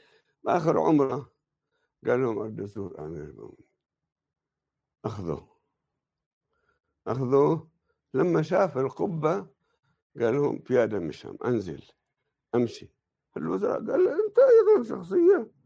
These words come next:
أنت ملك شام". قال له: "يا فلان، افتح القرآن". معه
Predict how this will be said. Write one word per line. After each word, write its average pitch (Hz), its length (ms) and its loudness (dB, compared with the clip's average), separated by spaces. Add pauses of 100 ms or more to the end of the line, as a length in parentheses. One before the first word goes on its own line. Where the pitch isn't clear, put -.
(340)
أنت - 220 -8
ملك 202 400 -2
شام". 180 320 -6 (2750)
قال 135 260 2
له: 131 320 -4 (640)
"يا 131 60 -10
فلان، 135 340 -4
افتح 156 260 -6
القرآن". 110 560 -10 (2000)
معه 87 380 -8